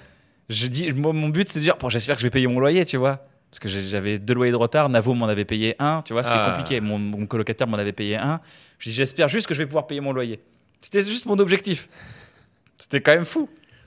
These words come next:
Speaker 1: J'étais pas du tout en train de me dire, « Ouais, il va se passer ça, ça, ça. » Non, j'ai juste fait la série qu'on voulait faire avec Navo. On a fait cette série. Et Harry, euh,
Speaker 2: De là, je trouve que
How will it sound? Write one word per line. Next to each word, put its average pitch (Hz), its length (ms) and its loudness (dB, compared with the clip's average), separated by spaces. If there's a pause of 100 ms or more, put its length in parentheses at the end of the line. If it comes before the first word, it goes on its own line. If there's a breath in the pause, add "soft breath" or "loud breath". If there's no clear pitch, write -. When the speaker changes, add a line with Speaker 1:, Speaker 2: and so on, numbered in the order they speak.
(440 soft breath)
Speaker 1:
J'étais 120 180 2
pas 143 120 4
du 127 80 -2
tout 147 80 -2
en - 20 0
train 120 140 -2
de 104 40 0
me 104 60 0
dire, « 117 160 -4
Ouais, 104 180 -4
il 110 60 -12
va 107 100 -4
se - 60 -12
passer - 220 -8
ça, - 220 -10
ça, - 180 -14
ça. » - 160 -12
Non, 196 160 -6
j'ai 110 120 -4
juste 135 180 -2
fait 151 120 -4
la 120 140 4
série 123 340 -2
qu'on 104 200 -10
voulait 95 220 -10
faire 127 300 -8
avec 95 180 -10
Navo. 107 380 -6
On 104 80 -10
a 85 80 -10
fait - 140 -18
cette - 180 -18
série. 123 320 -12
Et 98 100 -14
Harry, 98 300 -12
euh, 113 60 -20 (240)
Speaker 2:
De 113 120 0
là, 135 220 6
je - 120 -4
trouve 117 300 -2
que 98 360 -2